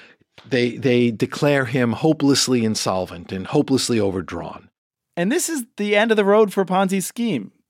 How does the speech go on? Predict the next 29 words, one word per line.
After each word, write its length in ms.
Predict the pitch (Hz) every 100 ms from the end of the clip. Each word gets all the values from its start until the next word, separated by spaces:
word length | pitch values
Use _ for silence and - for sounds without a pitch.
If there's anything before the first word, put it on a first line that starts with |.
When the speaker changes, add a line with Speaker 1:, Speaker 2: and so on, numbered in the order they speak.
| -
Speaker 2:
The 260 | 151 151 -
auditor 460 | 139 156 170 175 165
finally 400 | - 156 165 160
finishes 440 | 165 160 151 147
his 160 | 143 127
work. 440 | 165 208 202 - - - _ _ _ _
Ponzi 360 | 139 151 151 160
owes 220 | 147 156
about 260 | 151 156 -
seven 380 | - 151 156 170
million 300 | 151 135 113
dollars, 440 | 98 98 98 117
probably 540 | - 113 110 101 107
more, 520 | 104 101 95 98 131 143 _
but 200 | - 139 -
he 180 | - 151
only 320 | 165 175 180 151
has 320 | 110 113 104
about 280 | 98 98 -
four 220 | - 104
million 280 | 98 - -
dollars. 500 | - - 50 - - - _ -
The 80 |
con 460 | 127 165 190 202 196 - - _ -
can't 240 | 151 151
go 140 | 165
on 120 | 160 165
any 200 | 165 160
longer. 420 | 175 165 110